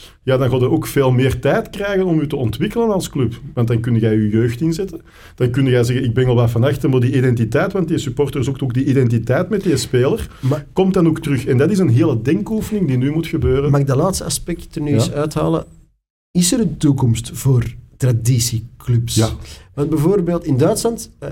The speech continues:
Speaker 2: de, de supporter en zo, die zijn er veel meer in veel clubs geïntegreerd, hebben er meer te zeggen.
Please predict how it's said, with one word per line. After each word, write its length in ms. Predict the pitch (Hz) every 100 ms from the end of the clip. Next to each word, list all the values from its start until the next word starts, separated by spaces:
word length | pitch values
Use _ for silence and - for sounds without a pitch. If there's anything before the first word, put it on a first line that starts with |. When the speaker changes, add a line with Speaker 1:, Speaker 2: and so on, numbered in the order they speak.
| 170 -
Speaker 2:
de, 140 | -
de 120 | 117
supporter 540 | 113 113 139 143 143 170
en 120 | 180
zo, 320 | 170 202 - -
die 140 | - 117
zijn 120 | 120
er 60 | 113
veel 240 | 110 156
meer 240 | 147 143
in 80 | 135
veel 200 | 120 120
clubs 480 | 120 117 - - - _ -
geïntegreerd, 580 | 123 131 123 110 135 139
hebben 180 | 120
er 60 | 113
meer 160 | 117 -
te 100 | 90
zeggen. 360 | 131 170 226